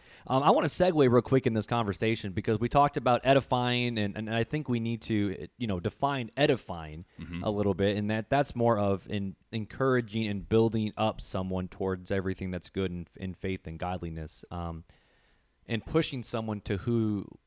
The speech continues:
Speaker 1: who they're supposed to be in Christ.
Speaker 2: Right.
Speaker 1: Um, so speaking of edifying, and we even see the word of God is good for edifying. How do we use our tongues as Christians correctly to help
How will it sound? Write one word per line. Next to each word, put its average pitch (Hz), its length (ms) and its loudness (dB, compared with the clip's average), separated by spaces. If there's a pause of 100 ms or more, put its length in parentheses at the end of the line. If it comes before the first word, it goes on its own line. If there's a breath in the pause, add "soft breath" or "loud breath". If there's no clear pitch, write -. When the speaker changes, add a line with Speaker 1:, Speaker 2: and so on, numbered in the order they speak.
(160)
Speaker 1:
who 135 200 2
they're 110 140 2
supposed - 560 -2
to 92 80 -6
be 98 260 -4
in 78 140 -8
Christ. - 500 -6 (100)
Speaker 2:
Right. 147 220 -10 (300 soft breath)
Speaker 1:
Um, 90 420 2 (840 soft breath)
so - 180 2
speaking 160 540 -2
of 120 120 0
edifying, 123 520 2
and 127 100 2
we 135 80 2
even 135 240 2
see 139 140 0
the 120 100 2
word 113 200 4
of 101 80 -8
God 160 220 0
is 104 140 -2
good 104 160 -2
for 95 160 -4
edifying. 76 540 -6 (340)
How 151 260 0
do 240 120 0
we 143 160 4
use 135 420 2
our 165 120 0
tongues 90 500 -6 (500)
as 123 240 4
Christians 87 800 -4 (640)
correctly 107 960 -2 (840)
to 104 120 2
help 143 540 2